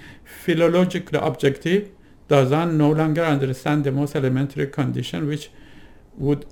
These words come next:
alone enable it to go back to the past in a positive manner and make it productively its own. در نتیجه این،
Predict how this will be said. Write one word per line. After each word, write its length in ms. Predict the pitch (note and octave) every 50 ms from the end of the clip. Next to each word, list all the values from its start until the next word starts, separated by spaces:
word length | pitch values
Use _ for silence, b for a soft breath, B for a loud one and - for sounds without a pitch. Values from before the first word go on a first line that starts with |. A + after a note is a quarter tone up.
| - B2
alone 280 | B2+ C3+ D3 D#3 E3 D#3+ D3 C#3+
enable 360 | C#3 D3 D3 C#3 D#3 D#3 - - D3+
it 60 | C#3 - -
to 40 | - C#3+ - -
go 80 | C3+ C#3 C3+ - - D3+
back 140 | D3 D3+ D3 - - -
to 40 | C3+ B2
the 80 | C3 B2 - - -
past 280 | - D3 C#3+ D#3 D#3 D#3 E3+
in 60 | D#3+ C#3 B2+
a 20 | - - C#3+
positive 400 | C3+ C#3 D3 C#3 C#3 - C#3 C3 C3 C#3
manner 220 | C#3+ D#3 F3+ G3 G#3 G#3
and 80 | G#3 F#3+ E3 D#3
make 120 | D3 D3 - C#3
it 60 | - - -
productively 720 | - C#3+ C3+ B2+ B2 C#3+ C#3 C3+ - - C#3 C#3 C3+ C#3 B2+ - -
its 140 | - - - -
own. 100 | - G2 F#2 - B B B B B B B B B B B B -
در 160 | A3 A#3 B3+
نتیجه 720 | A#3 A3 G#3+ G3 F#3 - - E3+ D3+ D#3+ E3 D#3 D3+ D#3 -
این، 340 | F3 D#3+ D#3+ D#3 D3 C#3+